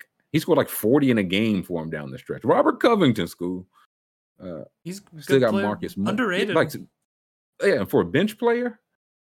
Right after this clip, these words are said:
Speaker 1: Marcus Morris. Now we're on to the, I'm on the third string guys now. Then you get to Terrence Mann, Luke Kennard, who I think led the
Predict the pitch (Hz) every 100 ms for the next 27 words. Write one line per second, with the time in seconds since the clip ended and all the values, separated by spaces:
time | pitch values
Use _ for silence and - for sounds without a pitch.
0 | _ _ 98 110 123 107 107 92 85 -
1 | 92 143 190 190 151 131 117 185 220 135
2 | - 170 208 190 - 131 104 90 76 55
3 | 71 64 50 76 - 156 185 160 139 127
4 | 139 131 120 104 87 73 78 92 _ -
5 | 117 170 - 147 147 110 87 98 90 151
6 | 113 110 123